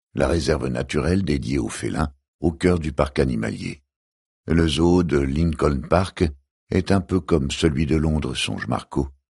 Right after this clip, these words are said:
moderne dans la ville, avec une myriade de chemins sinueux et de belles infrastructures. Il trouve les félins et cherche quelqu'un qui pourrait les renseigner.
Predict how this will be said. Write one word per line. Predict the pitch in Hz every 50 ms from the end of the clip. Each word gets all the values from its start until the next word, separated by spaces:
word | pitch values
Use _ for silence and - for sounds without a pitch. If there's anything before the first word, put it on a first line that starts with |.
| _ -
moderne | - 71 71 64 64 65 69 80 85 82 78
dans | 76 - 64
la | 60 60 65
ville, | 53 57 78 82 92 98 92 _ _ _ _ _ _ _ -
avec | - 87 92 92 -
une | - 90 90
myriade | 85 82 76 78 73 82 78 73
de | 69 80
chemins | 73 - - 80 76 78 78
sinueux | 76 - - 80 80 78 71 69 71 85 90
et | 87 73
de | 62 64 62
belles | - - 71 73 - 65
infrastructures. | 71 67 - - - - - - 71 71 67 - - 113 104 92 98 - _ _ _ _ _ _ _ _ _ -
Il | - 69 69 -
trouve | - 98 101 98 90 82
les | 76 69 62
félins | - - 80 82 87 101 117 131 127 -
et | - 95 90
cherche | - - 92 90 82 - - 69
quelqu'un | 67 - 69 69 - - 95 110
qui | - - 107
pourrait | 87 85 80 80 85
les | 71 67
renseigner. | 65 60 76 71 - - 78 71 57 52 50 50 -